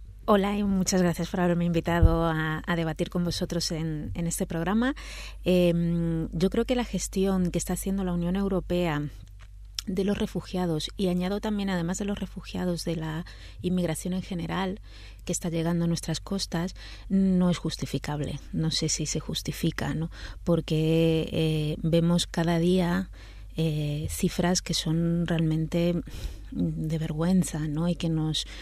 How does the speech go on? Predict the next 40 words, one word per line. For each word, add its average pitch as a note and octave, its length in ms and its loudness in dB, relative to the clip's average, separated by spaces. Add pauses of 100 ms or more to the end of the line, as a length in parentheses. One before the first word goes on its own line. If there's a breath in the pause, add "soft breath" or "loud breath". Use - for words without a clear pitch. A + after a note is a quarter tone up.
(140 loud breath)
nos E3+ 160 2
conmueven E3+ 420 2
a D#3+ 80 2
todos, D#3+ 460 2
¿no? D#3 180 0
Desde D#3 460 -2 (260 loud breath)
refugiados E3 540 0
que E3 100 2
llegan D#3+ 320 4
a D#3 40 4
las D#3 120 2
costas - 320 -2
de E3 80 0
Grecia, D#3+ 420 2
de D#3 80 0
Italia, D#3+ 680 2 (460 loud breath)
eh, D3+ 760 2
y F3+ 100 4
que D#3+ 300 0 (760)
pues - 260 0
no E3+ 180 8
se F3 120 4
está - 180 0
gestionando. F3 920 4 (340 loud breath)
Si - 200 2
nos E3 200 4
amparamos E3 640 4
en F#3 160 4
la F3+ 80 4
Declaración F3 460 2
de E3+ 80 6
Derechos E3+ 380 2
Humanos F3 380 4
con E3 260 0
la D#3+ 120 2
que E3 100 0
habéis D#3+ 220 2
empezado F3 400 2
este E3+ 380 4
programa E3+ 600 4